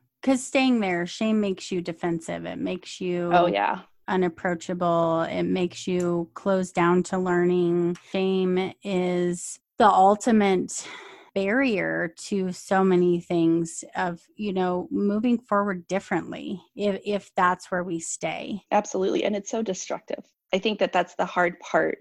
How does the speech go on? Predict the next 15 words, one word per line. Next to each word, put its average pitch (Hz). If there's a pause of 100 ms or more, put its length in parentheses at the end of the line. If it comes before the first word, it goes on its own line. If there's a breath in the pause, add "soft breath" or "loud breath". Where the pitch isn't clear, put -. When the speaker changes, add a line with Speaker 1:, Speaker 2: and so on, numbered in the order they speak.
(200)
Speaker 2:
of, 165 (200)
of, 175 (140)
of 175
social 170
media 160
right -
now, - (500)
is 175
that -
we're 180
not 165
given 165
the 165
opportunity 165
to 156